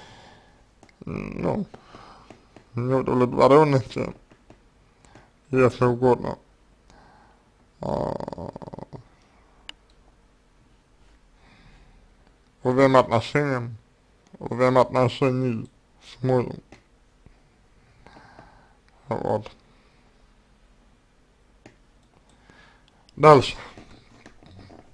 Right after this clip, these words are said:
Сегодня, а, он у меня, он, он был у меня в друзьях В К, сегодня я выложила фото с мужем, он меня удалил.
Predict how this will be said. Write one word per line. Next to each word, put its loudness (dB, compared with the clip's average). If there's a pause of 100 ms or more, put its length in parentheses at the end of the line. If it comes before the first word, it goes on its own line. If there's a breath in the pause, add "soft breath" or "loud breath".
(3500 soft breath)
Сегодня, 4 (760 loud breath)
а, 4
он 2
у 4
меня, 6
он, 0
он 0
был 4
у 2
меня 0
в -2
друзьях 0
В 0
К, 6
сегодня 0
я 4
выложила 2
фото 0
с -12
мужем, -2
он -4
меня -4
удалил. 0